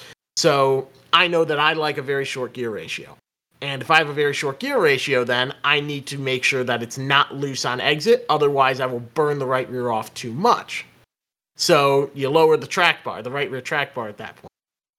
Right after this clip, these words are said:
Okay, you're lowering the right rear track bar. That's gonna tighten the car center of the corner a little bit. Now you need to adjust the caster.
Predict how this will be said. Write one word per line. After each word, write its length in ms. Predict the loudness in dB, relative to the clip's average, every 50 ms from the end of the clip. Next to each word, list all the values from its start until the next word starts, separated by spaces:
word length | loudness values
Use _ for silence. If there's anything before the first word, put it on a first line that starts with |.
| _ -2
Okay, 280 | 0 0 2 2 2 2
you're 160 | 2 0 2
lowering 340 | 4 4 4 4 2 0 -2
the 60 | -2
right 200 | -2 -2 -2 -2
rear 120 | -4 -6
track 340 | -4 0 2 2 2 2 0
bar. 220 | 0 2 2 2
That's 300 | 0 0 -2 -4 -4 -4
gonna 160 | -6 -10 -10 -10
tighten 360 | -8 -6 -4 -4 -4 -4 -8
the 60 | -10
car 220 | -4 -2 0 0 0
center 280 | -2 -4 -6 -4 -4
of 80 | -6 -8
the 60 | -8
corner 380 | -8 0 2 4 4 4 4 2
a 60 | 0
little 220 | 0 -4 -6 -8
bit. 220 | -10 -12 -14 -14 -16 _ -20 _ _ _ _
Now 200 | 2 2 4 4
you 120 | 2 0 -2
need 160 | -4 -6 -6
to 100 | -6 -8
adjust 300 | -6 -4 -4 -6 -6 -8
the 60 | -12
caster. 540 | -4 2 4 4 4 4 2 -4 -14 -18 -20